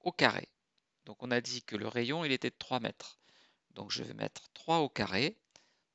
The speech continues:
Donc trois x deux,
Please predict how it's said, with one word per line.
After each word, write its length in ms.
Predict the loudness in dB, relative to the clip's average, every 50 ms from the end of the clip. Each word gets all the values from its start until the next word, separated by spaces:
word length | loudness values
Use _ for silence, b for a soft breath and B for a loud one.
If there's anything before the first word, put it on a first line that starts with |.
| _ -20
Donc 160 | -20 -20 _ _ _
trois 480 | -20 -18 0 6 6 8 8 6 2 -6 _ _ _ _ _ _ _ _ _ _ _ _ _ _ _ -20
x 300 | -20 -16 -16 -18 -14 _
deux, 280 | -2 -2 -2 -2 -4